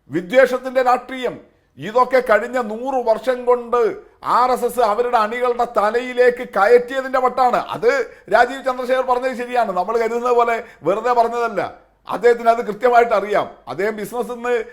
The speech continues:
ഈ, ആ, ആർ എസ് എസിന്റെ അധികാരമൊക്കെ കണ്ടപ്പോ ഇപ്പോ രാഷ്ട്രീയത്തിൽ ബി ജെ പിയുടെ കൂടെ ചേർന്ന് സജീവമായ ആളാണല്ലോ. അതുകൊണ്ട് ഇതൊരു വട്ടാണ്.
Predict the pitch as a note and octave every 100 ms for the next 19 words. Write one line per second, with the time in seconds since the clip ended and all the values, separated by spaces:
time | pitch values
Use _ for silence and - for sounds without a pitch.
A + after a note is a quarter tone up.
0 | - F3+ A3+ A#3 F3 _ _ - F3 F#3
1 | G3 A#3 A#3 A3 A#3 A3 A3+ A#3+ A#3+ A#3+
2 | A3+ A3+ A#3 A3+ A3+ D3+ - - F3+ A#3
3 | A#3 A3 B3 A#3+ A#3 A#3 G#3+ G3 A#3+ B3
4 | A#3 G#3 A#3 A3 A#3+ A3+ G#3 G#3+ A#3+ A3+
5 | A3+ A3 A3 G#3+ F3 C3 - _ _ _
6 | _ _ F3+ A#3+ A#3 A#3 C4 A#3+ C4+ B3+
7 | F3+ -